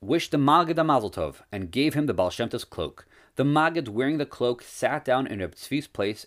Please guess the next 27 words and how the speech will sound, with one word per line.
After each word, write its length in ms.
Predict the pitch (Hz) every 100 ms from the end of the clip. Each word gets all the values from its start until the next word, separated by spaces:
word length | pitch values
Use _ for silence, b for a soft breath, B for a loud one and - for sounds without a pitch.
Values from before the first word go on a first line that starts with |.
| -
and 140 | 120
delivered 320 | 127 147 156
a 60 | 156
Torah 420 | 156 165 139 78 _ b b -
on 80 | 85
the 60 |
Pasuk 400 | - 139 - -
of 80 | 92
Mareh 260 | 85 95 120
Maseim. 600 | 117 107 - 90 71 - b b b b
Reb 140 | 131
Mendel 260 | 175 202 156
Haradoker 560 | 151 123 127 - 92
was 160 | 90 104
present 400 | - 117 - 85
at 140 | 80
the 60 | 87
time 380 | - 92 76 73 -
and 160 | 131
later 200 | 143 165
repeated 420 | 156 - 165 175
this 140 | 160 -
Torah 300 | - 131 92
to 120 | 95
the 100 | 104
Alter 220 | 113 104
Rebbe. 300 | 101 85 73